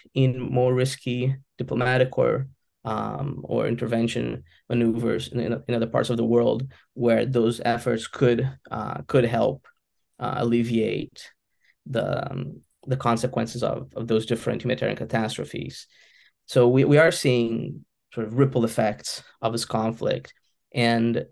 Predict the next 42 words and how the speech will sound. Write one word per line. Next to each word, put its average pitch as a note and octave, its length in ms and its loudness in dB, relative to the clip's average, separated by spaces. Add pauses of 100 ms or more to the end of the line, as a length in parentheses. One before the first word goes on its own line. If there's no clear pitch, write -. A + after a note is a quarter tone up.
(100)
I B2+ 60 -4
think D3+ 180 -2
we're C#3+ 40 4
gonna D3 140 4
continue D3+ 440 0
to, B2 180 -4
to, - 140 -10
to B2+ 120 -2
do A#2 160 0
so. - 240 -4
We're A#2 120 0
gonna A2+ 260 -2
continue C3 260 2
to C3 100 0
see B2+ 220 -4
the A2+ 80 4
effects A2 320 0
of A2+ 140 -4
this, A2 320 0 (400)
uh, A2+ 160 2
especially A#2+ 640 2
as A2 560 -2 (280)
the A#2+ 60 2
tensions A#2+ 380 0
between A2+ 260 -2
U A2 100 2
S - 140 -2
and B2+ 80 4
Russia C#3+ 160 2
complicate C3 480 2
efforts A#2+ 360 0
to B2 100 -4
cooperate A#2+ 720 2
within A#2+ 140 -8
the G2+ 60 -6
Security B2 380 -6
Council D#3+ 420 0
or G#2+ 100 -2
within A2 460 -4
other A2 360 2
informal A2+ 320 -2
spaces C#3+ 640 2